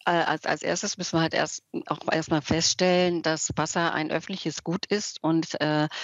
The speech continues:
für alle Wasserentnahmen in Deutschland auch eine Genehmigung erteilt werden muss. Und, äh, damit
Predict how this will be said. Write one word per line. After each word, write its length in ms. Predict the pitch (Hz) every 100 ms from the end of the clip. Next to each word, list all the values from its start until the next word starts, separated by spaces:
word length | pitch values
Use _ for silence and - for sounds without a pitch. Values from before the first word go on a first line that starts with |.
| - - - -
für 160 | 170
alle 400 | 147 180 202 185 -
Wasserentnahmen 1200 | 170 - 170 156 160 151 160 190 180 180 180 185
in 180 | - 156
Deutschland 460 | 156 165 - 165
auch 220 | 165 151 -
eine 460 | 151 151 151 151 151
Genehmigung 520 | 156 156 202 185 175
erteilt 500 | 165 151 - 151 156
werden 240 | 151 151 151
muss. 360 | 151 156 - -
Und, 380 | 151 151 151 -
äh, 120 | 147 143 - - - -
damit 640 | 156 156 165 - - -